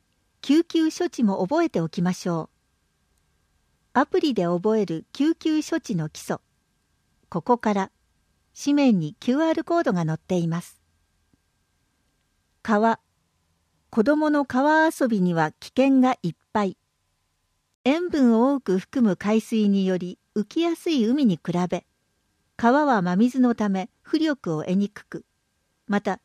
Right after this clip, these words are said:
水流や水圧の影響で動きづらく、水温も低いことから体力の消耗も激しくなります。子供の死亡事故も多く発生していることから、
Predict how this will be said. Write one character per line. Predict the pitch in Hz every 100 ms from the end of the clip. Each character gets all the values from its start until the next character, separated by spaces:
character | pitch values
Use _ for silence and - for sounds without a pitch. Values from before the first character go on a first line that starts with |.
| _
水 | - 285 302
流 | 302 294
や | 269 269
水 | - 285 285
圧 | 285 269
の | 254
影 | 233 226
響 | - 220
で | 202 175
動 | 180 262
き | -
づ | 233
ら | 220 170
く、 | - 156 _ _ _ _ _ _
水 | - 262 302 320
温 | 302
も | 294
低 | 294 - 330
い | 254
こ | 180
と | 214
か | 185
ら | 165 - _ _ _
体 | - 311 311
力 | 247 202
の | 170
消 | 170 214 233
耗 | 226 226
も | 214 208
激 | 220 233 320
し |
く | -
な | 190 165
り | 165
ま | 165
す。 | - - _ _ _ _ _ _ _ _ _ _ _ _ _ _
子 | 226
供 | 214 311 311
の | 302
死 | - 240
亡 | 302 320
事 | 320 330
故 | 226
も | 208 320
多 |
く | -
発 | 202 185 -
生 | 233 226
し |
て | - 226
い |
る | 220
こ | 214
と | 214 214
か | 170
ら、 | 170